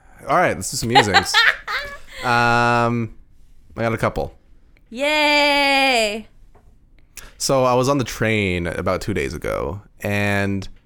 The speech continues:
Speaker 1: it was a very strange train. I get on and I sit down, and this woman next to me is, like, very neurotic. Um, I think she was an immigrant because she kept looking at, like, sheets with, like, definitions and translations. So it looks like she was studying for something.
Speaker 2: Mm-hmm.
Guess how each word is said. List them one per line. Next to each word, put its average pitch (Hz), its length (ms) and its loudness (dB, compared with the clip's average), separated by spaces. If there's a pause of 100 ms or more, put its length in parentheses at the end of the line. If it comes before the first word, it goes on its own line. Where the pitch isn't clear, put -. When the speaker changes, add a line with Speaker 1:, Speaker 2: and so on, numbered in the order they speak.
(560)
Speaker 1:
it 131 120 -2
was 143 100 0
a 165 40 0
very 208 160 2
strange 113 600 0
train. 80 380 -4
I 101 80 0
get 156 200 0
on 120 460 0
and 101 120 -2
I 101 40 0
sit - 240 -2
down, 87 300 -2
and 95 80 -2
this 98 140 -2
woman 143 260 0
next 107 260 -2
to 117 60 -4
me 98 100 0
is, 87 80 -2
like, 92 100 -2
very 101 360 0
neurotic. 85 600 -2 (800)
Um, 95 800 2
I 110 80 0
think 160 200 -2
she 165 140 -2
was 123 380 0
an 104 100 -6
immigrant 127 560 -2
because 113 240 -4
she - 140 -8
kept - 180 -4
looking 117 280 -2
at, 82 100 -2
like, 87 180 -4
sheets - 380 -4
with, 101 80 -6
like, 90 180 -6
definitions 92 580 -4
and 87 120 -6
translations. 90 800 -2
So 113 60 -2
it 110 60 0
looks 101 120 -2
like 101 100 -2
she - 120 -6
was 95 120 -2
studying 104 580 -2
for 92 100 -8
something. - 540 -10
Speaker 2:
Mm-hmm. 208 380 -18